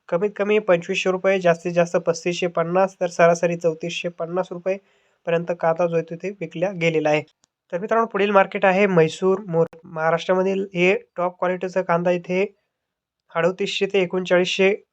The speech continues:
रुपये पर्यंत विकला गेला. आणि पुढील मित्रांनो, मार्केट आहे रेखा ट्रेडर्स म्हैसूर. इथे आज कांदा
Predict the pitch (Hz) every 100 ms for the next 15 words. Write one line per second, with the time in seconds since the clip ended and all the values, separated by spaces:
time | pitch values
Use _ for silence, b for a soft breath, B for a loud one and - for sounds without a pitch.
0 | 208 180 196 185 _ 180 175 180 175 175
1 | 175 190 180 180 175 180 175 165 175 202
2 | _ _ _ 170 208 214 220 214 220 202
3 | 180 175 190 185 180 196 175 165 175 175
4 | 180 175 170 151 151 175 185 185 170 180
5 | 170 170 - 160 165 180